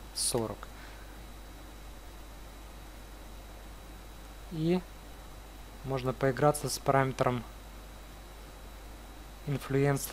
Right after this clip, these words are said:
Orientation. Ну,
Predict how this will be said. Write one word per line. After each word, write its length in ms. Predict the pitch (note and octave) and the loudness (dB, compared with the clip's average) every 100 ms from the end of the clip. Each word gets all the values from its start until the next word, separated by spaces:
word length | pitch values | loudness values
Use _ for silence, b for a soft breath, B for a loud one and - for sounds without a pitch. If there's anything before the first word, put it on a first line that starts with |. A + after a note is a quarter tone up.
| - | -2
Orientation. 760 | C#3+ C3+ C3 B2+ A#2 A2 - G#2+ - - - - - - - - - - - - - - - - - - - - - - - - - - - - - - - - - - - - - - - - - | 4 6 6 4 4 4 2 -2 -6 -10 -12 -12 -12 -12 -12 -12 -12 -12 -12 -12 -12 -12 -12 -12 -12 -12 -12 -10 -10 -10 -10 -10 -10 -10 -10 -10 -10 -10 -10 -10 -10 -10 -12 -12 -12 -10 -10 -10 -8
Ну, 140 | D#3 | -4